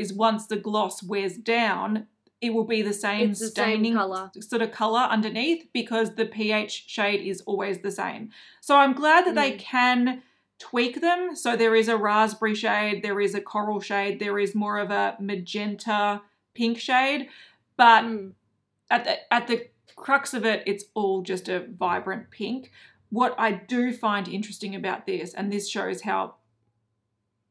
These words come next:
Speaker 1: like, simple I am, raspberry has a natural raspberry flavour.
Speaker 2: Mm.
Speaker 1: Grapefruit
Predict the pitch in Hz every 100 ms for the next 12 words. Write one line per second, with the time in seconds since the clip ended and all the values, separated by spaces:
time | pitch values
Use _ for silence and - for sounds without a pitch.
0 | _ _ 190 151 - - 214 202 208 -
1 | 190 190 190 - 214 254 - _ _ _
2 | 226 233 254 262 285 294 311 339 _ _
3 | _ _ - 226 214 220 208 226 202 196
4 | 202 202 208 185 180 196 202 254 285 302
5 | _ _ _ _ _ _ _ 233 240 226
6 | 220 233 262 - 269 311 302